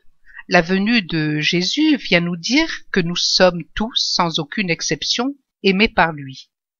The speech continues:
et que l'humanité est donc appelée à se reconnaître comme des frères et sœurs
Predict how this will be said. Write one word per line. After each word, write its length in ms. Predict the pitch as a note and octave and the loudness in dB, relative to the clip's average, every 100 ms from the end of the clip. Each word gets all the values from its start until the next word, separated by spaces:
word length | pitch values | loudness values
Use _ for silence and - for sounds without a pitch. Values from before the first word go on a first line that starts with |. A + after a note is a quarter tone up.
| _ _ - - | _ _ -14 -2
et 100 | A3 | -2
que 340 | - D#4+ F#4 | 2 2 4
l'humanité 720 | C4 F#3 F3 F3 - - A#3+ E3+ | 4 2 0 -2 0 2 4 2
est 60 | |
donc 400 | D3+ F#3 G3 - - | 0 -2 -2 -4 -4
appelée 640 | E3+ - F3 D#3+ F3+ A3+ | -4 -2 -4 -2 0 2
à 100 | D#3+ | 2
se 200 | D3+ - | 0 0
reconnaître 920 | D#3+ D#3+ G3 - F3+ D#3+ D#3 F#3+ - A3 | -2 0 -2 0 0 0 -2 -2 -4 -4
comme 300 | - E3+ D#3 | -2 -2 0
des 100 | D#3 | -4
frères 340 | - E3 D3+ | -2 -2 0
et 80 | C#3+ | -4
sœurs 480 | - A3+ C4 C4+ | -2 2 2 0